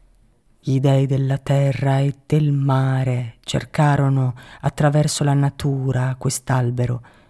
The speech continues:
ma il loro cercare fu vano. Uno ne cresce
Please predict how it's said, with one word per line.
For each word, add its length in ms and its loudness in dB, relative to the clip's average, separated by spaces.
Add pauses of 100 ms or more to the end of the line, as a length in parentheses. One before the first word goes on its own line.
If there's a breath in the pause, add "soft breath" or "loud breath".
(240 soft breath)
ma 80 -4
il 80 2
loro 180 0
cercare 800 -2
fu 240 -6
vano. 600 0 (760 soft breath)
Uno 380 2
ne 140 0
cresce 640 -8